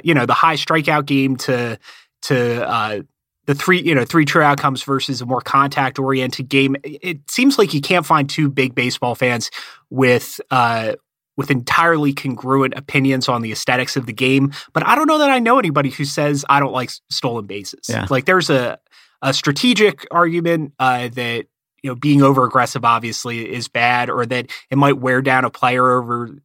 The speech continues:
Speaker 1: over the course of time. Like, this might be a reason why Mike Trout, for instance, is not gonna, you know, have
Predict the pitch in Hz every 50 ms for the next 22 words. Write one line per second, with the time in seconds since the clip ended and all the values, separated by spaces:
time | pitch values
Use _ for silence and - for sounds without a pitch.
0 | _ - - 131 123 120 117 113 107 - - 131 127 - - - - - 120 120
1 | 123 123 123 117 117 120 113 - - 127 - - 127 127 - 127 123 120 120 -
2 | - - - - _ - 127 139 139 139 143 139 131 127 127 143 139 135 - -
3 | - 135 120 113 107 - _ _ _ _ - 123 117 107 - - - 120 104 -
4 | - - - - - 120 113 - 139 120 117 - 139 123 117 117 117 113 113 120
5 | - - _ - - 127 110 110 - 131 123 123 120 117 117 113 -